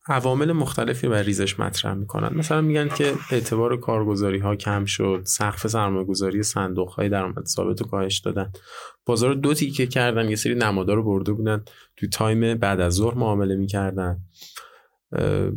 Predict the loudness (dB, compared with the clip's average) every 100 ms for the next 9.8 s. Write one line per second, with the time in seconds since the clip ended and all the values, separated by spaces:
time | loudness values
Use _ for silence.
0 | -6 -12 _ -4 0 2 2 2 2 2
1 | 2 2 0 0 -2 0 0 0 0 0
2 | 0 0 0 0 0 -2 -6 _ _ _
3 | _ _ _ _ _ _ -2 -2 0 2
4 | 4 4 2 2 2 2 2 2 2 0
5 | -2 -4 -4 -6 -8 -2 0 0 -2 -6
6 | -12 -14 -18 -20 -20 -4 0 0 2 0
7 | 2 2 2 0 0 0 -2 0 0 0
8 | 2 2 0 -2 -2 0 0 2 2 0
9 | 0 0 0 -2 -2 -2 0 -2